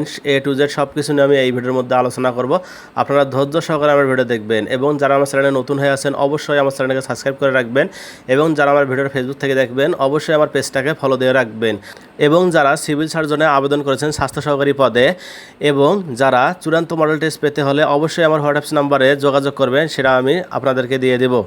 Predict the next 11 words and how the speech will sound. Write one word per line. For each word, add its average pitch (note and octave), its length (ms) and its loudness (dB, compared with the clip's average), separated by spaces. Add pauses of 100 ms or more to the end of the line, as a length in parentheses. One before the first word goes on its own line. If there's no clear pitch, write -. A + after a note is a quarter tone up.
আপনারা D3+ 280 2
নয়টি D3 280 2
ক্যাটাগরিতে D3 400 2
আপনারা D3 200 -4
এখানে C#3+ 220 0
আবেদন B2 240 -4
করতে A#2 240 -6
পারবেন। A2 320 2 (420)
এখানে E3 180 2 (100)
প্রথম E3 280 0
পদে D3+ 220 4